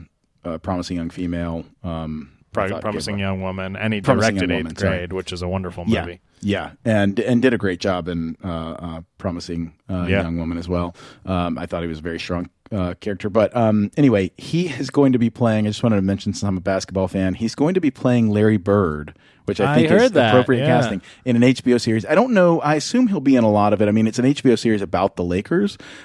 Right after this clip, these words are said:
Speaker 1: but, you know, Larry Bird and Magic Johnson were these rivals for ten years, and he'd be a Celtic for that. But, um, that,
Speaker 2: Right.
Speaker 1: uh, seemed like it would be, uh, could be a, could be a fun thing to check out.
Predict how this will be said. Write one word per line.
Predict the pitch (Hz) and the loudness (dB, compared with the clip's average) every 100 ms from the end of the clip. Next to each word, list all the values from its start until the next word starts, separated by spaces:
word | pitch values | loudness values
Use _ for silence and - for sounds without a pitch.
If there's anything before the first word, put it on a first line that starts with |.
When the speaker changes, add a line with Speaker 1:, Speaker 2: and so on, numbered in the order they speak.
| - | 0
Speaker 1:
but, | 127 | 2
you | 127 | 4
know, | 107 104 131 | 4 0 0
Larry | 131 147 117 | 2 4 4
Bird | 110 107 | 2 2
and | 104 | 2
Magic | 98 92 | 0 -2
Johnson | 98 98 101 - 92 | 0 2 2 2 0
were | 92 90 | 0 0
these | 90 | -2
rivals | 85 82 82 82 | -2 -4 -4 -6
for | - 80 | -8 -8
ten | 87 87 | -4 -2
years, | 85 85 80 | 0 -2 -4
and | 80 80 - - - - | -6 -6 -8 -18 -20 -12
he'd | - 87 | -6 -4
be | 87 | -4
a | 85 | -4
Celtic | 98 92 - 80 - | -2 -2 -4 -10 -6
for | 92 | -4
that. | 90 85 73 - | -2 -4 -6 -4
But, | 92 | -2
um, | 85 85 85 80 | 0 0 -2 -4
that, | 107 110 - 87 | -2 -2 -4 -8
Speaker 2:
Right. | 87 | -2
Speaker 1:
uh, | 95 87 82 85 - _ _ _ _ | -2 -2 -4 -8 -14 _ _ _ _
seemed | - 110 98 90 | -10 -4 -2 -2
like | 87 82 | -4 -4
it | 76 | -6
would | 85 78 | -8 -6
be, | 85 82 | -4 -4
uh, | 80 78 78 - - - _ - | -6 -8 -10 -14 -20 -20 _ -8
could | 101 82 | -4 -2
be | 87 | -4
a, | 85 90 | -6 -8
could | - 85 | -10 -6
be | 87 | -6
a | |
fun | - 80 | -6 -10
thing | 80 80 80 | -8 -8 -10
to | - | -8
check | 98 85 92 | -6 -4 -4
out. | 87 | -4